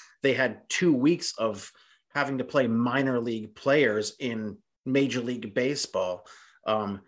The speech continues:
they got through with their youth system, with their minor league players, because they're, they developed their players well. This is a spot where Conte might need to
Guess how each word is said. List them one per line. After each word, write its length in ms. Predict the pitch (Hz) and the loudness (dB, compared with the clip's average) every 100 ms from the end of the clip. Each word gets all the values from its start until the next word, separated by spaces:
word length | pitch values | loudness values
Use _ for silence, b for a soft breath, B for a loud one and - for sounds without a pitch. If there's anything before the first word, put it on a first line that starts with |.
| - | -14
they 280 | 113 135 156 | -2 2 2
got 240 | 170 - | 2 -2
through 380 | - - 180 160 | -10 -2 4 4
with 180 | 117 110 | 2 0
their 120 | 120 | 0
youth 240 | 117 175 - | 0 -2 0
system, 640 | - 113 - 117 139 135 117 | -2 -2 -2 -2 -2 -4 -4
with 220 | 123 117 | -2 0
their 140 | 123 | 0
minor 360 | 117 117 123 117 | 0 -2 -2 0
league 280 | 123 120 - | -2 -4 -2
players, 400 | 160 175 113 - | 2 4 2 0
because 460 | 131 131 120 104 | -6 -2 -2 0
they're, 360 | 117 113 113 - B B B _ - | 0 0 0 -6 B B B _ 0
they 120 | 131 | 0
developed 540 | 123 117 135 135 131 - | 2 0 2 4 2 0
their 100 | 110 | -4
players 500 | - 147 147 120 104 | 0 2 4 2 -2
well. 320 | 98 95 - b _ | -4 -6 -10 b _
This 180 | 131 127 | -2 -2
is 100 | 131 | -2
a 80 | 131 | 0
spot 420 | - 135 127 104 | 0 0 0 0
where 100 | 107 | -4
Conte 720 | - 127 123 127 127 113 113 B B B B - | -4 -4 -2 0 2 2 0 B B B B -4
might 320 | 123 131 139 | 0 0 2
need 260 | 127 139 135 | 2 4 4
to 240 | 120 - | 2 2